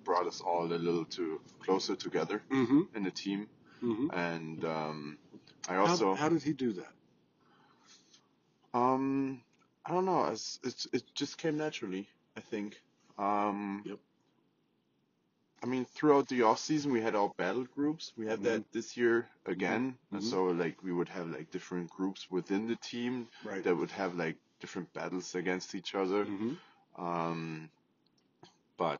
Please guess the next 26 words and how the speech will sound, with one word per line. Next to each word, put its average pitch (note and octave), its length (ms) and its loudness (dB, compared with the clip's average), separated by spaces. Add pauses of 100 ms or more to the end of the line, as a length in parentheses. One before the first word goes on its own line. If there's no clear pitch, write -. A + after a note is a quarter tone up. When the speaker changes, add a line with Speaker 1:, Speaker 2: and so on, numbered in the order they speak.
(160)
Speaker 1:
also, E2 720 0
um, C#2 380 -6 (180)
yeah, D2 240 -8
then C#2+ 240 -8 (380)
during F#2 300 0
the D2+ 60 -12
season, E2+ 600 -6
um, C#2+ 460 -8 (580)
he, E2 480 -12 (540)
he, D#2+ 600 -10
um, D2+ 400 -10 (1120)
he A2 60 -8
always A2+ 240 6
showed G#2 320 2
so G#2 160 -2
much F#2 240 -2
effort F#2 340 0
to, C#2+ 300 -4 (540)
to D#2 260 -8 (300)
get C3+ 140 0
to A2+ 100 -4
know G2 200 8
everyone, G#2+ 500 4
to, F2 300 -2 (120)
to F2 80 -6
Speaker 2:
Yeah. D#2+ 120 -4